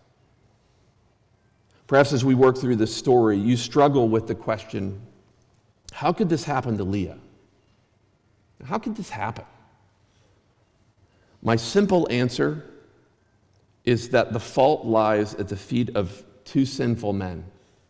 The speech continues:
Laban and Jacob. And their costly sins will hurt many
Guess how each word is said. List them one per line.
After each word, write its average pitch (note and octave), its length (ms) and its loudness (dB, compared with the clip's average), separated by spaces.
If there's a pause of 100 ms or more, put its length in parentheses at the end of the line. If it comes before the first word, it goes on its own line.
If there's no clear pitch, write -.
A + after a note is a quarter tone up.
(840)
Laban C3 640 -4 (880)
and G2 160 -4
Jacob. F#2+ 340 -4 (1500)
And A2 120 0
their A2+ 80 2
costly C3 480 0
sins F#2+ 720 -6 (800)
will G2 240 -2
hurt A#2+ 400 -4
many F#2 360 -8